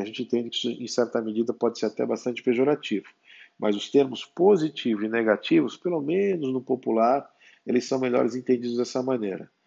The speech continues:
Apesar ainda de aqui na escola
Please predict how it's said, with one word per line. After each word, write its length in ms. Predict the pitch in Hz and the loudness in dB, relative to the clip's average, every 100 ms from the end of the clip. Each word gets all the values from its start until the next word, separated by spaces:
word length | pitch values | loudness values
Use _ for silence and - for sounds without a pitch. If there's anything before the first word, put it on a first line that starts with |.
| _ _ _ | _ _ _
Apesar 880 | - 104 - 110 92 90 95 98 107 | 2 2 2 0 0 0 2 6 6
ainda 580 | 127 104 104 117 143 180 | 4 0 -4 -6 -2 -2
de 200 | 123 110 | 0 -2
aqui 200 | 104 117 | -2 -4
na 120 | 107 | -6
escola 640 | 98 - 107 107 113 131 | -8 -6 -2 0 0 -2